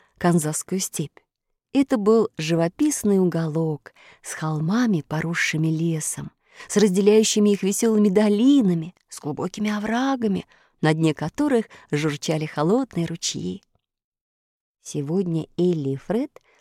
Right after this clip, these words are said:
ловили рыбу в озерке, притаившемся в центре лощины,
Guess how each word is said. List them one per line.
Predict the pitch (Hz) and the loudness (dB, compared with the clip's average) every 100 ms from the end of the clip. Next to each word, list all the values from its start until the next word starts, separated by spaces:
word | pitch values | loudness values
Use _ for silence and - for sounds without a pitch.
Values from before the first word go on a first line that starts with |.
| _ - | _ -4
ловили | 160 190 320 330 | -2 0 2 2
рыбу | 285 190 143 139 | 2 -2 -2 -4
в | 147 | -4
озерке, | 143 156 - - 143 147 _ _ _ _ | -6 -8 -8 -14 -14 -14 _ _ _ _
притаившемся | - 143 147 151 269 - 156 - 143 | -8 -8 -8 -10 -10 -8 -8 -8 -14
в | _ | _
центре | - 262 - 233 | -2 -2 -2 -6
лощины, | 247 - - - 160 131 | -6 -10 -12 -8 -8 -10